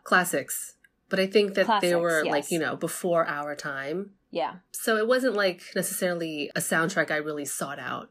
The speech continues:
Speaker 1: But yeah, it, it was, it was nice to hear those classic oldies.
Speaker 2: Yeah, I agree in that there was no, for me also, there's no, like, that emotional tie
Speaker 1: Mm-hmm.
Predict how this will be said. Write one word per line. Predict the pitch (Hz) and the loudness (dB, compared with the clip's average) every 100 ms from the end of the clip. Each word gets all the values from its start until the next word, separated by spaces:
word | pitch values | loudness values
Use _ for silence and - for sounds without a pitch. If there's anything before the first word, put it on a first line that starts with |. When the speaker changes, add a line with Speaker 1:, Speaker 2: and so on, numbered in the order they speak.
| - | -8
Speaker 1:
But | 160 - | -6 -4
yeah, | 233 302 165 - | 0 2 2 0
it, | 180 - | -4 -2
it | 208 | -2
was, | 208 196 | -2 -2
it | 208 | -2
was | 208 | 0
nice | 196 196 208 | 0 0 -2
to | |
hear | 196 190 | -2 -2
those | 175 170 | -2 -4
classic | - - 180 170 170 | -6 -6 -4 -4 -4
oldies. | 160 160 147 135 135 - - _ _ - | -4 -4 -6 -8 -10 -14 -20 _ _ -2
Speaker 2:
Yeah, | 214 165 - - - | -2 -2 -6 -8 -4
I | 233 | -2
agree | 233 202 202 190 | -2 -2 -2 -2
in | |
that | 175 165 | -2 -2
there | 175 165 | -2 -4
was | 170 - | -6 -4
no, | 165 170 156 - | -4 -4 -6 -10
for | - 190 | -10 -6
me | 180 165 | -4 -4
also, | 160 - 147 | -4 -6 -6
there's | 156 165 | -6 -4
no, | 156 | -6
like, | 147 147 | -6 -6
that | 160 | -6
emotional | 160 160 165 180 160 | -4 -6 -6 -6 -8
tie | 151 - 143 147 190 | -8 -8 -4 -2 -4
Speaker 1:
Mm-hmm. | 170 | -6